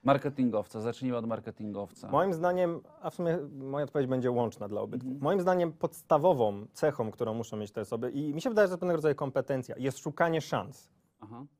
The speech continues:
Speaker 2: Na czym polega szukanie szans? Moim zdaniem, jeśli rozmawiasz z klientem, musisz dostrzegać jakieś jego potrzeby albo jakieś jego okna zainteresowania.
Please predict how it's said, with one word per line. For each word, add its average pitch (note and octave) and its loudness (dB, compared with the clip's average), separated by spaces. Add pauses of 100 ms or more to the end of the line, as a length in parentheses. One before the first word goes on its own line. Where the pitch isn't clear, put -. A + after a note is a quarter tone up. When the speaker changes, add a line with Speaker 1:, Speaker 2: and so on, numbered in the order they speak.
(260)
Speaker 2:
Na E3 4
czym F3+ 2
polega D#3 6
szukanie C3 -2
szans? G2 -6
Moim C3+ 0
zdaniem, A2 -2 (320)
jeśli C3+ 0
rozmawiasz D#3+ 2
z - -16
klientem, C3 -4
musisz D3 -2
dostrzegać C#3 0 (260)
jakieś D#3 2
jego C#3+ 4
potrzeby B2 0
albo B2 0
jakieś D#3+ 0
jego C#3+ 2
okna C#3+ 0
zainteresowania. A2+ -2